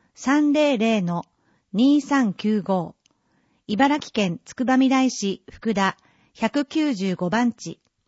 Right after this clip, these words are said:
電話零二九七五八の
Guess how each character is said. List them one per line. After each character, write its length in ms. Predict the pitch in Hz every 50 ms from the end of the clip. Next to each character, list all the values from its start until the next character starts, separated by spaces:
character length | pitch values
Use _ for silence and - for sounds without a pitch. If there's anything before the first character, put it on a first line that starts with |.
| _ _ _ _ _ _ _ _ _ _ _
電 300 | - 214 247 262 262 247
話 240 | 240 233 226 220 - _ _ _ _ _ _ _ - 185
零 260 | 214 269 294 294 302
二 280 | 294 302 285 254 196
九 320 | - - - 247 254 247 233
七 420 | 240 240 220 202 185 185 - - _ _ _
五 240 | - - 247 269 285
八 360 | 277 277 294 285 - - 214
の 200 | 185 180 175 -